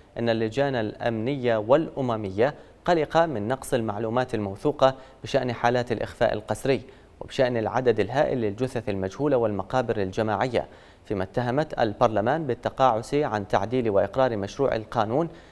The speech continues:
الذي يجرم الإخفاء القسري والذي ما يزال في أدراج البرلمان منذ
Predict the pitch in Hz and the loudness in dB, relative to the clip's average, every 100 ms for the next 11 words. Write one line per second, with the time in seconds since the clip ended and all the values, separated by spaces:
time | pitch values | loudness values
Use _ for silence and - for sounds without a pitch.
0 | - 117 107 110 104 110 139 127 113 110 | -2 0 2 0 0 2 2 2 -2 -4
1 | - - 120 107 104 117 - 139 - - | -8 0 0 2 -2 -4 -2 -2 -2 -10
2 | - - 104 107 104 101 113 110 107 127 | -20 -2 2 2 2 0 0 0 4 4
3 | 110 - 113 120 110 113 131 117 104 95 | 4 -2 -4 -4 0 2 2 2 -2 2
4 | 135 135 123 117 117 - - - - - | 2 2 2 0 -2 -8 -20 -20 -20 -14
5 | 120 123 113 107 107 | -4 -4 0 2 2